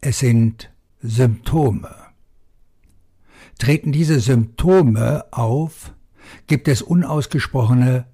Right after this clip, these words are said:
aber offensichtliche Einwände. Wähle die für dich zutreffenden aus. Wenn du glaubst, dass keine von denen auf dich zutrifft, solltest du nochmal in dich gehen.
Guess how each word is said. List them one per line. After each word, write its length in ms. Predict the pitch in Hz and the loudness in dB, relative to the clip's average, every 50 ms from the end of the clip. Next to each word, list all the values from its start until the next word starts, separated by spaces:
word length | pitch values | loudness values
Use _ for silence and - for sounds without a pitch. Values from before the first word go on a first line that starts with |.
| _ _ _ _ _ _ _ _ _ _ | _ _ _ _ _ _ _ _ _ _
aber 260 | - 113 107 113 - - | -6 -4 -4 -4 -4 -6
offensichtliche 1040 | 107 - - 139 117 101 - - 113 - - - - - - 78 - - 120 113 - - | -10 -8 -6 -6 -6 -6 -6 -8 -10 -10 -12 -18 -18 -16 -16 -14 -12 -10 -12 -12 -12 -12
Einwände. 840 | - - 156 165 160 156 135 104 - - - - - - - - - - - - - _ _ _ _ _ _ _ _ _ _ _ _ _ _ _ _ _ _ _ _ _ _ _ _ _ _ _ _ _ _ _ _ _ _ _ _ _ _ - | -8 -6 -4 -4 -4 -4 -6 -8 -12 -14 -16 -18 -18 -20 -20 -20 -20 -20 -20 -20 -20 _ _ _ _ _ _ _ _ _ _ _ _ _ _ _ _ _ _ _ _ _ _ _ _ _ _ _ _ _ _ _ _ _ _ _ _ _ _ -10
Wähle 640 | 113 113 131 135 156 165 160 160 165 170 160 143 123 - | -4 -2 0 0 0 0 0 -2 -2 -4 -4 -6 -8 -10
die 220 | - 135 135 127 120 | -6 -4 -2 -2 0
für 180 | - 123 117 | 0 0 -2
dich 260 | 107 139 143 127 - - | 0 -2 -4 -6 -6 -10
zutreffenden 680 | - - 139 131 - 117 127 123 - - - 147 143 139 | -8 -6 -6 -6 -6 -6 -6 -6 -6 -6 -8 -8 -8 -6
aus. 540 | 139 139 120 107 - - - - - - - _ _ _ _ _ _ _ _ _ _ _ _ _ _ _ _ _ _ _ _ _ _ _ _ _ _ _ _ _ - | -6 -8 -8 -8 -10 -14 -18 -20 -20 -20 -20 _ _ _ _ _ _ _ _ _ _ _ _ _ _ _ _ _ _ _ _ _ _ _ _ _ _ _ _ _ -4
Wenn 180 | - 143 139 | 0 2 2
du 140 | 139 139 131 | 2 2 2
glaubst, 560 | 117 131 139 135 175 185 160 120 - - - | 2 2 2 4 4 4 4 2 -2 -4 -6
dass 220 | 127 120 - - - | -6 -6 -6 -8 -8
keine 500 | - 143 156 190 208 214 196 190 151 120 | -8 -6 -4 -2 0 2 2 2 0 -2
von 280 | - - 131 117 117 | -4 -4 -2 0 0
denen 520 | 110 107 123 131 156 175 180 175 156 135 113 | 0 0 -2 -2 -2 0 0 0 0 -2 -2
auf 320 | - 135 139 139 120 - | -2 -2 -2 -2 -2 -4
dich 240 | - 127 101 - - | -6 -8 -8 -8 -8
zutrifft, 720 | - 170 175 180 175 - 135 147 151 127 - - - - - _ _ _ _ _ _ - - _ _ _ _ - | -6 -4 -4 -4 -4 -4 -4 -2 -4 -4 -8 -16 -20 -20 -20 _ _ _ _ _ _ -20 -20 _ _ _ _ -10
solltest 460 | 123 113 123 139 143 147 131 - - | -6 -2 0 0 0 0 -2 -2 -2
du 100 | 131 123 | -2 0
nochmal 520 | 123 135 117 - - 135 135 127 123 131 | 0 0 0 -2 -2 -4 -2 -2 -2 -4
in 260 | 123 - - 120 120 | -6 -4 -4 -4 -4
dich 200 | 110 95 82 - | -4 -6 -10 -14
gehen. 380 | - - 95 90 - 90 - _ | -18 -18 -18 -18 -18 -20 -20 _